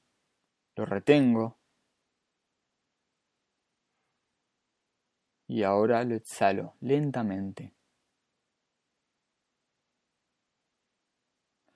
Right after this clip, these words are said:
Pensá en ese aire que, en, en esa secuencia que has hecho recién,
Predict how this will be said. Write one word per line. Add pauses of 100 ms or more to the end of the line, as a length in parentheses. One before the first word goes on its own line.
(140)
Pensá
en
ese
aire
que,
en,
en
esa
secuencia
que
has
hecho
recién,